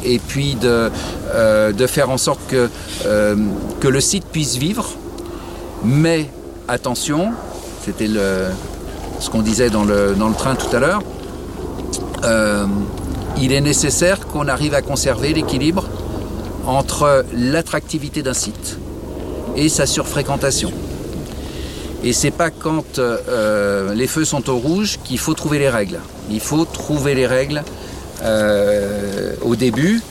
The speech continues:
Et je le dis, monsieur le directeur, aussi pour, euh, pour vous, euh, on a sur ces sites-là, euh, on va avoir un envahissement d'une catégorie de sportifs que sont les trailers.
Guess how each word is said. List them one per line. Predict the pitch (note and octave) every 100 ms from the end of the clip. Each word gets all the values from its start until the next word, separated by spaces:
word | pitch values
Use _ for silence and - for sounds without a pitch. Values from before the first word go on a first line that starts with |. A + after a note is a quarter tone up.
| - - -
Et | A#2+ C3+ C3+ - - -
je | G2+ A#2
le | A2+
dis, | C3
monsieur | C3+ A#2+ B2+
le |
directeur, | A#2 A#2+ A#2 B2
aussi | A2 G#2+ A#2+
pour, | - A#2 G#2
euh, | G#2
pour | - A2
vous, | A#2 D#3+ A3+ - - - - - A#2+
euh, | A#2 A2+ A2 A2 -
on | C#3+ C#3
a | D3+ E3
sur | - -
ces | -
sites-là, | D3 - C3 C#3+ C#3 C3+ - - - - - - - -
euh, | A2 G#2+ G#2 G#2 G2+ G2+ G#2 - - - -
on | A2+
va | A2
avoir | D#3 D3 D#3+ C3+
un | B2+
envahissement | C3 C3 B2 - C#3+ C#3 C#3 -
d'une | G2+ A2+ A#2
catégorie | C3 A#2 C3 B2+ B2+
de | A#2+
sportifs | B2 - - - C3 -
que | G#2+
sont | - G#2+
les | G2
trailers. | - A2 D#3 -